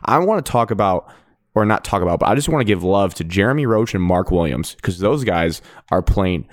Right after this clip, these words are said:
phenomenal basketball right now, and I believe they're the two, they're two sophomores on Duke, they, 'cause they were there last year,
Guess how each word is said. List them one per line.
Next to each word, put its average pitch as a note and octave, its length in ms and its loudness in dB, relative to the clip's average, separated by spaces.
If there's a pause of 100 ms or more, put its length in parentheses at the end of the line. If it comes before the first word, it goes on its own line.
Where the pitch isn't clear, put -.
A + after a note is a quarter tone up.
phenomenal F2 760 0
basketball F2+ 460 -2
right C3+ 180 0
now, C#3+ 260 0 (260)
and G2 100 0
I F#2 80 2
believe G#2 440 0
they're G#2+ 140 2
the G#2 100 0
two, F#2+ 460 0 (320)
they're A2 100 4
two A#2+ 260 0
sophomores F2 640 0
on E2 140 0
Duke, E2+ 260 -2
they, F#2+ 140 0
'cause - 140 -8
they F#2 100 2
were F#2 100 2
there F2+ 200 0
last F2+ 400 0
year, E2 200 0